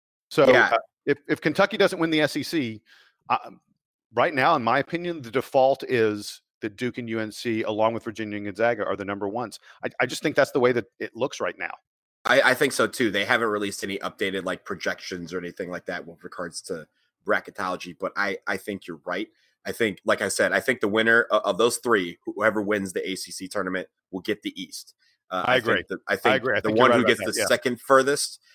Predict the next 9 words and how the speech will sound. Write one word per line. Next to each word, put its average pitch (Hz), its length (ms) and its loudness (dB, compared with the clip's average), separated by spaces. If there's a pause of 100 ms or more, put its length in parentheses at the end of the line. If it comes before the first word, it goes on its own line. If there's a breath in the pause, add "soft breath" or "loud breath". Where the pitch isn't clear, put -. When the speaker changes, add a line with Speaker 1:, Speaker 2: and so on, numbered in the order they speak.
(100)
Speaker 2:
uh, 104 140 2
I 117 200 6
think 120 220 -2
after 123 280 2
that, 107 240 2
they'll 107 120 2
review 101 680 -2 (340)
uh, 92 240 -2
records 104 500 -2